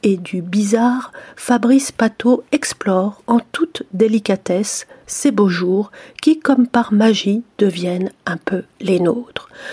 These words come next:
Je vous encourage vivement à voyager à ses côtés et à bifurquer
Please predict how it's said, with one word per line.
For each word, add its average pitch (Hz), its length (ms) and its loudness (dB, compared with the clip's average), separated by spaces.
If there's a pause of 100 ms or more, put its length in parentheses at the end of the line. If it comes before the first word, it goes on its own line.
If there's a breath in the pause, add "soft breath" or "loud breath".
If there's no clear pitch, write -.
(260 loud breath)
Je - 160 0
vous 233 240 2
encourage 190 640 -2
vivement 196 720 0
à 254 140 0
voyager 190 600 0 (100)
à 247 100 0
ses - 180 -4
côtés 233 480 -4 (480 loud breath)
et 247 300 0
à 185 160 -4
bifurquer 196 840 0